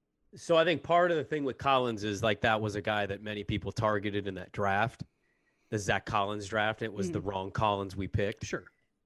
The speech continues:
Speaker 1: And so I think people are always gonna
Speaker 2: Come full
Speaker 1: kinda hold
Speaker 2: circle
Speaker 1: on to
Speaker 2: to that.
Speaker 1: that. Yeah, I mean, there, there's a bit of that, right? Like, he was legitimately, it was him, it was Donovan, it was Bam, it was, you know, O G was talked about a little bit. It was
Speaker 2: Mm-hmm.
Speaker 1: Zach, obviously, but, like, of all those guys,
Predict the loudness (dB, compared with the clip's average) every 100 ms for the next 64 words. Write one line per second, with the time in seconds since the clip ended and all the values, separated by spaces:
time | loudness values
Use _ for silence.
0 | -4 -2 2 4 4 2 2 4 2 2
1 | 2 4 6 6 4 2 4 4 4 4
2 | 4 4 4 -2 -6 4 4 4 2 -2
3 | -4 -4 -2 -2 0 4 4 6 4 4
4 | 4 2 2 -2 -2 -6 -2 0 -2 -4
5 | -8 -4 -2 0 0 -2 -2 -2 -4 -2
6 | 0 0 -2 -6 -12 -2 2 2 2 2
7 | 2 0 -6 -4 0 2 2 2 0 -2
8 | -4 -8 -18 _ _ _ _ _ 0 2
9 | 4 2 2 2 0 2 2 4 4 2
10 | 2 2 2 4 2 2 -4 -8 -2 2
11 | 2 2 2 2 -4 -8 -8 -4 -2 -4
12 | 0 4 6 6 4 2 0 2 0 -2
13 | -8